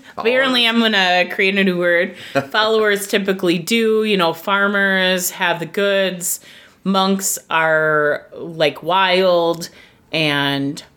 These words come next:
Speaker 1: knights can help you to move on land, and boaters move on sea, et cetera, et cetera.
Speaker 2: Yeah, yeah. So, you know, it, it's, it's different enough to where it's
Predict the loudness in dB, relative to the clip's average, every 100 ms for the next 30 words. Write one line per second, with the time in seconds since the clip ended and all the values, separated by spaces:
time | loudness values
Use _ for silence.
0 | _ -8 -2 0 0 -2 -4 -8 -2 0
1 | 2 0 -2 -4 -8 -20 -20 -8 0 0
2 | 0 -2 2 2 0 -2 -2 0 2 2
3 | 2 0 -2 -8 -10 -2 0 2 2 0
4 | 0 0 2 2 2 0 -2 -2 -4 -8
5 | -14 -20 -20 _ -4 0 2 2 2 2
6 | 0 0 -4 -8 -6 -2 -2 0 0 0
7 | -2 -2 0 2 2 2 2 0 0 -2
8 | -2 -2 -2 -4 -4 -8 -10 -10 -12 -6
9 | -4 -4 -8 -16 -8 -6 -8 -12 -20 -20
10 | -20 _ -20 -20 -2 0 0 0 0 2
11 | 2 0 -2 0 -2 -2 -8 -14 -20 -8
12 | -2 0 -2 -4 -4 -2 0 0 2 0
13 | -2 -6 -2 0 2 2 2 0 -2 -4
14 | -4 -8